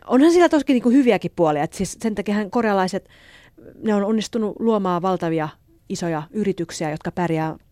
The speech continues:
maailmanlaajuisesti. Samaten Suomessa autot on korealaisia, nämä kodinkoneet korealaisia. Siis täällä on, siis ihan, niinku, normaali elämässä me törmätään aina korealaisiin tuotteisiin. Ja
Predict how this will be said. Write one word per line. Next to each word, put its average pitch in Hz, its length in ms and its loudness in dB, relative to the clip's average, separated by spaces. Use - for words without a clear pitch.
maailmanlaajuisesti. 175 800 -2
Samaten 208 420 -2
Suomessa 190 500 -2
autot 208 240 0
on 196 140 -2
korealaisia, 190 680 2
nämä 196 200 0
kodinkoneet 190 580 0
korealaisia. 180 520 -2
Siis - 200 -8
täällä 277 180 -2
on, 302 280 -2
siis - 200 -6
ihan, 320 220 0
niinku, 311 300 -4
normaali 302 360 2
elämässä 254 420 0
me 233 120 -6
törmätään 240 420 -2
aina 254 300 2
korealaisiin 151 520 -6
tuotteisiin. 156 580 -10
Ja 190 240 -4